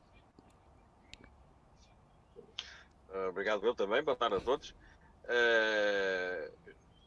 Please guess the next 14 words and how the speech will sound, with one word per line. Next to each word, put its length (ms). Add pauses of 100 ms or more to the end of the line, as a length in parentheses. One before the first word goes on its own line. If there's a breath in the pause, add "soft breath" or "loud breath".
(140)
vamos 200
ver 160
se 100
conseguimos, 640
eu 140
cons-, 240 (1300)
consigo 140
ouvi-los 580
minimamente, 540
com 80
alguns 260
cortes, 300
mas 140
é 100